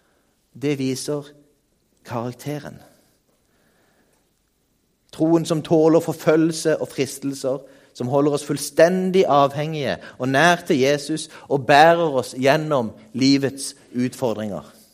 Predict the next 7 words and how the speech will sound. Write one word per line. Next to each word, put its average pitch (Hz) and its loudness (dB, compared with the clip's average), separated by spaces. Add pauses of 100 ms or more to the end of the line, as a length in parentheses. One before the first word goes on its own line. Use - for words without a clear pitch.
(2000)
Er 165 6
det 160 2
behagelig 170 4
å 139 -6
gå 147 2
gjennom 156 2
ilden? 151 0